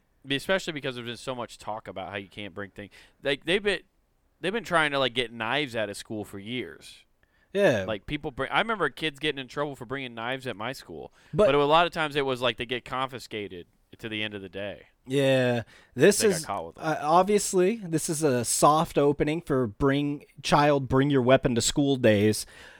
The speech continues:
Speaker 2: Uh, so it's taking place in Jamaica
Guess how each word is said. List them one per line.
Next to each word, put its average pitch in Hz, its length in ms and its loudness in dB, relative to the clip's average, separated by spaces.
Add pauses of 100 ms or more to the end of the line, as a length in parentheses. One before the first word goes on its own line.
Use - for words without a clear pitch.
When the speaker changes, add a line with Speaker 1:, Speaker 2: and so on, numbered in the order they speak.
(160)
Speaker 2:
Uh, 110 380 6
so 120 420 4 (100)
it's - 280 4
taking 165 380 2
place 156 460 0
in 123 180 0
Jamaica 104 680 0